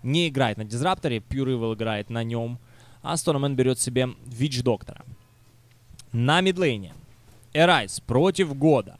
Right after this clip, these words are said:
Ну и Эрайзу тут сложновато. Через Shadow Strike идет у нас Год. Shadow Strike уже второго левела, дальше будет макситься, как я понимаю. Вы видите, насколько больно клинцу от одного Shadow Strikeа.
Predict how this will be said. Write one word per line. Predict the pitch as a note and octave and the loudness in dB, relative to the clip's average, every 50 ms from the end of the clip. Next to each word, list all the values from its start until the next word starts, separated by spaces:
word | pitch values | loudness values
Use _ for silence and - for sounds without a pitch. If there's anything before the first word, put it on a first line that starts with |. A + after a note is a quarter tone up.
| - B2 | -18 -10
Ну | A2+ A#2+ C#3+ E3+ | -4 -2 0 2
и | F3 E3+ | 4 4
Эрайзу | D#3+ D#3 D#3+ D#3+ D#3+ C3+ C#3+ D3 | 4 4 4 4 2 2 0 -2
тут | - D#3 C3 - | -2 -4 -6 -6
сложновато. | - - C#3+ D#3 D3+ B2+ A#2 D3 D#3+ E3 D#3+ C#3+ A#2 G#2 - - | -6 -2 0 0 0 0 2 2 2 4 4 2 0 -2 -6 -12
Через | - - A2 G#2 G#2+ - | -14 -12 -10 -8 -6 -2
Shadow | C3 B2+ B2 C3+ | -2 0 0 0
Strike | C3 - D3+ C3+ A2 G#2 - | 0 0 0 0 0 0 -2
идет | A2+ A#2 B2 A#2+ | -2 -2 -2 -2
у | |
нас | C#3 C#3+ D3 C3 B2+ | -2 -4 -4 -4 -2
Год. | C3 D#3 E3+ G3 G3+ - - | -2 -2 -2 -2 -2 -6 -12
Shadow | - - - B2+ A#2 B2 | -12 -10 -8 -6 -6 -6
Strike | A2+ - C3+ B2+ A#2+ - | -6 -4 -4 -4 -4 -4
уже | C3+ A#2+ C3+ | -4 -4 -4
второго | - - - - D#3 C#3+ C3 C#3 C3+ C3 C3+ C#3 | -4 -4 -2 0 2 2 2 2 2 2 0 0
левела, | D#3+ F#3 F3+ E3 C3+ | 0 0 -2 -2 -2
дальше | B2+ A#2+ A#2 G#2+ - A#2+ | -2 -4 -4 -4 -6 -6
будет | A#2 A#2+ A#2+ - | -4 -4 -4 -4
макситься, | A#2+ A#2+ A#2 A2+ G#2+ G#2+ - - B2+ A#2+ - D3+ | -4 -4 -2 -2 -2 -4 -6 -8 -8 -6 -6 -8
как | - - - - | -8 -8 -10 -8
я | D3+ | -6
понимаю. | D3 D#3 D#3 D#3 D#3 D#3+ D#3 D#3 D#3 - - - - - - - - | -2 0 2 2 2 2 2 0 -2 -4 -10 -20 -20 -20 -20 -6 -2
Вы | C#3+ D3 | 0 2
видите, | D3 D3 C#3+ C3 A#2+ - C3+ | 4 4 4 2 0 -2 -2
насколько | C#3 C#3+ C#3 - - - D3 C3 - B2 A#2 | -2 -2 -2 -2 0 2 2 2 2 -2 -2
больно | A#2 B2 A#2+ A#2 A#2 A2 | 0 0 0 0 -2 -2
клинцу | - A#2+ A#2+ A#2 - - B2 A2+ G#2 G#2 | -2 -2 -4 -4 -4 -4 -4 -4 -4 -4
от | - A2+ | -4 -4
одного | A2 A2 A2+ A2+ A2+ | -4 -4 -4 -4 -4
Shadow | A2 - B2+ B2+ C3 | -4 -2 -2 -2 -2
Strikeа. | - - F3 E3+ E3+ F3+ - D3+ G#2+ - | -2 -2 0 0 0 0 -2 -4 -6 -6